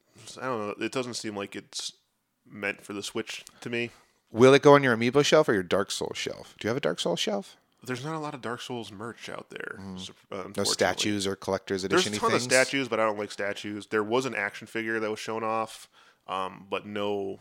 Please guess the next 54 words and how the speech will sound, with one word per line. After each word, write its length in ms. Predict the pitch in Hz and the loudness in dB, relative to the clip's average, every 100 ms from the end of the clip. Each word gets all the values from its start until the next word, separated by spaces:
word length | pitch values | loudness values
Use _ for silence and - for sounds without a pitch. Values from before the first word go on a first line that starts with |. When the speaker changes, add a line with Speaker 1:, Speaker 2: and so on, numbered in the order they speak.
| - | -12
Speaker 1:
like, 180 | 104 104 | -12 -10
release 320 | 98 98 101 - | -10 -10 -12 -8
date. 500 | 107 104 101 - - _ | -6 -6 -6 -14 -20 _
Speaker 2:
Got 240 | 78 73 | -6 -6
it. 120 | 73 - | -10 -10
Speaker 1:
Uh, 300 | 98 95 95 | -6 -4 -4
there 180 | - 110 | -2 -2
is 120 | 117 | -2
the 100 | 107 | -6
Bloodborne 540 | 92 110 131 110 110 107 | -4 -2 -2 -2 -8 -8
Hunter 280 | 101 104 | -8 -10
coming 300 | - 95 98 | -8 -10 -8
out 180 | 98 101 | -10 -10
as 100 | 101 | -10
an 60 | 95 | -10
action 280 | 95 - - | -12 -12 -14
figure. 400 | 98 95 98 92 | -14 -10 -10 -10
That 160 | 98 | -8
Speaker 2:
Mm. 40 | 104 | -8
Speaker 1:
looks 180 | 95 104 | -8 -10
really 180 | 98 104 | -10 -8
good. 380 | 101 101 98 - _ - | -10 -8 -12 -16 _ -20
Um, 440 | 104 - - - - | -16 -14 -16 -20 -16
so 180 | - - | -12 -8
I'm 180 | 110 101 | -10 -12
excited 280 | - 113 107 | -8 -6 -6
to 60 | 110 | -8
get 180 | - | -8
that. 400 | 113 101 95 - | -4 -4 -4 -12
But 260 | 107 104 - | -12 -10 -6
as 140 | 113 | -4
for, 320 | - 120 107 - | -4 -2 -2 -2
like, 320 | - - - _ _ _ _ - | -6 -10 -16 _ _ _ _ -8
actual 380 | 101 - 98 95 | -8 -6 -6 -4
figures, 580 | - 131 139 139 127 | -4 -2 -2 -4 -6
not 220 | - 127 160 | -10 -8 -6
a 80 | |
lot 240 | 139 127 104 | -6 -6 -6
of 100 | - - | -8 -16
'em, 100 | - _ _ - | -20 _ _ -16
unfortunately. 800 | 98 - 101 - - - - - _ _ | -14 -10 -10 -10 -16 -14 -16 -18 _ _
Speaker 2:
Bummer. 300 | 131 131 110 _ _ - | 0 0 -4 _ _ -8
Speaker 1:
Yeah. 260 | 101 - - _ | -8 -8 -12 _
Speaker 2:
But 100 | - | 2
yeah, 100 | 120 | 2
you're 100 | 104 | 2
Speaker 1:
Uh, 40 | 101 | 4
Speaker 2:
totally 80 | 117 | 6
Speaker 1:
but 60 | |
I'm 60 | 104 | 6
Speaker 2:
getting 120 | 92 | 6
an 60 | 143 | 4
Speaker 1:
definitely 240 | 156 143 | 4 2
gonna 60 | 131 | 2